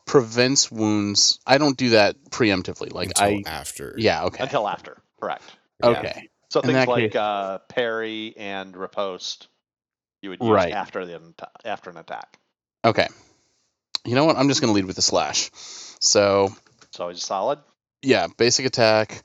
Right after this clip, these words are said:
Speaker 1: Uh, deals number of wounds equal to my weaponry, which is three ranks.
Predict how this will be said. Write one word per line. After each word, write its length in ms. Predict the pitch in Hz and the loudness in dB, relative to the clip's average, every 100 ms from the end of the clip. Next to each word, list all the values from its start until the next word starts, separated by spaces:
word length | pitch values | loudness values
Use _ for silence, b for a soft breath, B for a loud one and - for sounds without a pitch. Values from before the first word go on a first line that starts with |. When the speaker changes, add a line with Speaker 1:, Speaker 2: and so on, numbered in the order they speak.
| b b b | b b b
Speaker 1:
Uh, 80 | 107 | -6
deals 260 | 113 143 139 | 2 2 4
number 180 | 127 | 0
of 80 | 120 | 0
wounds 200 | 127 120 | 0 0
equal 200 | 117 127 | -4 -6
to 80 | 117 | -4
my 280 | 113 98 95 | -2 -2 -4
weaponry, 640 | - 120 127 113 104 98 95 | -2 4 4 4 2 2 0
which 180 | 98 | -4
is 140 | 92 87 | -4 -6
three 220 | - 110 | -4 -2
ranks. 480 | 90 - - - | -2 -4 0 0